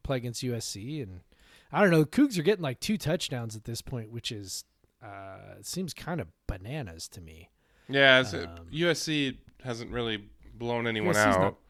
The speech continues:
Speaker 1: not that good.
Speaker 2: Yeah, and I, I, I, I don't know that. I guess, I, I guess maybe people think, you know,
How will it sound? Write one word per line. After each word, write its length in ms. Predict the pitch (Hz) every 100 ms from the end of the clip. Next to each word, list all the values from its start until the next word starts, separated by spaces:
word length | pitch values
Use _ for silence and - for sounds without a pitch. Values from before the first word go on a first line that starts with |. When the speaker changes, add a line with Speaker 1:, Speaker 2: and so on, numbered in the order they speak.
| - -
Speaker 1:
not 200 | 139 -
that 220 | 123 175
good. 260 | 113 85 123 135
Speaker 2:
Yeah, 380 | - 120 113 110
and 420 | 95 113 110 104 - -
I, 500 | 98 95 - 110 117 - - -
I, 120 | 120
I, 80 | -
I 140 | 147
don't 140 | 139 104
know 200 | 107 104
that. 200 | 107 - - -
I 120 | 123
guess, 560 | 139 139 - - - _ _ _ _ _ _ _ _ _ _
I, 240 | 113 110 127
I 60 |
guess 220 | 135 139 139
maybe 260 | 127 127
people 340 | 110 - 117 117
think, 300 | 120 110 - _
you 100 | -
know, 180 | 104 104